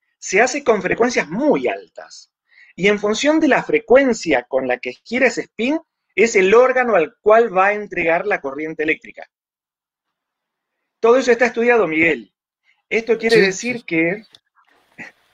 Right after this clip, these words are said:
Speaker 1: perdón que me haya extendido, he tratado de
Speaker 2: No,
Speaker 1: hacerlo
Speaker 2: no, no,
Speaker 1: gráfico
Speaker 2: adelante,
Speaker 1: y no,
Speaker 2: adelante, adelante, adelante.
Speaker 1: a lo mejor no tiene mucho que ver con, con el objetivo inicial de la, de la charla, pero es para que vean que, de alguna manera,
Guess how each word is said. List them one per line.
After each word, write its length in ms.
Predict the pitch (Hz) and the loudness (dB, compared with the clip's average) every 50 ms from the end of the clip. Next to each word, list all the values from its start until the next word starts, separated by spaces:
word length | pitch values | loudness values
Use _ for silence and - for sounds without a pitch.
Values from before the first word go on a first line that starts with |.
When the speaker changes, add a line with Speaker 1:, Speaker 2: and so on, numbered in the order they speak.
| _ _ - 190 196 196 190 190 180 175 _ _ - | _ _ -20 -20 -18 -18 -18 -18 -20 -20 _ _ -2
Speaker 1:
perdón 360 | - 160 170 185 226 240 233 | 0 0 2 4 2 2 2
que 80 | 226 196 | 0 0
me 100 | 180 196 | 0 0
haya 160 | 190 202 196 | 0 0 -2
extendido, 560 | - - - 165 165 185 226 220 180 156 135 147 | -6 -2 -6 -4 -4 -2 -2 0 2 2 0 0
he 100 | 165 175 | -4 -4
tratado 320 | 175 - 190 180 214 226 247 | -2 -2 -2 0 4 4 4
de 60 | 220 | 4
Speaker 2:
No, 60 | 175 | 4
Speaker 1:
hacerlo 160 | 147 170 202 | 4 2 2
Speaker 2:
no, 100 | 202 190 | 4 4
no, 60 | 160 | 4
Speaker 1:
gráfico 200 | 170 185 202 202 | 4 4 4 2
Speaker 2:
adelante, 300 | 160 143 139 143 165 170 | 2 0 0 0 -2 -2
Speaker 1:
y 80 | 147 151 | -2 -2
no, 60 | 156 | -2
Speaker 2:
adelante, 320 | 139 139 147 165 190 143 135 | -2 0 -2 -4 -4 -6 -8
adelante, 480 | 117 110 110 123 156 175 _ 123 92 - | -8 -8 -8 -12 -16 -16 _ -20 -20 -20
adelante. 360 | - 113 110 123 156 _ _ _ _ _ _ _ _ - | -20 -20 -20 -20 -20 _ _ _ _ _ _ _ _ -4
Speaker 1:
a 80 | 156 156 | -2 0
lo 100 | 160 156 | 0 2
mejor 320 | 170 170 175 214 233 240 | 0 2 2 2 2 4
no 100 | 233 220 | 2 0
tiene 200 | 226 214 208 202 | 0 0 0 0
mucho 300 | 202 226 226 - 214 175 | 0 0 0 0 -2 2
que 120 | - 160 | 2 2
ver 180 | 165 185 220 226 | 2 2 0 -2
con, 640 | - 220 202 175 160 147 139 135 131 123 120 113 110 110 _ _ _ _ _ | -2 0 2 2 2 2 -2 -6 -10 -12 -14 -18 -20 _ _ _ _ _ _
con 360 | - 123 139 135 131 127 127 | -10 -8 -8 -6 -8 -10 -12
el 240 | 131 135 131 131 135 | -12 -10 -10 -6 -6
objetivo 460 | 127 - - 139 135 - 185 196 196 | -8 -4 -6 -8 -6 -4 -2 -2 0
inicial 440 | 185 160 151 143 - 175 175 180 175 | 0 -2 -4 -4 2 2 2 2 4
de 80 | 156 147 | 2 2
la, 280 | 131 117 107 95 92 - _ _ _ _ _ _ _ | 2 2 0 -2 -8 -14 _ _ _ _ _ _ _
de 140 | - 127 131 | -6 -4 0
la 140 | 135 147 160 | 0 0 2
charla, 440 | - 220 202 180 180 214 247 247 247 202 | 2 2 2 4 4 4 2 2 2 2
pero 460 | 180 190 226 240 233 214 196 175 170 | 2 4 6 6 6 6 6 4 4
es 100 | 170 170 | 2 2
para 200 | - 175 175 160 | 0 0 0 0
que 120 | - 160 160 | 0 0 0
vean 260 | 175 202 220 214 202 | 2 2 2 0 -2
que, 320 | - 170 175 190 208 185 _ | -2 2 2 2 2 0 _
de 260 | 160 135 127 131 131 | -16 -16 -10 -6 -4
alguna 380 | 131 135 135 143 190 214 226 220 | -4 -4 -2 -4 -2 0 0 0
manera, 580 | 220 240 247 247 202 156 151 165 175 - _ | 0 0 0 0 0 2 2 0 0 -2 _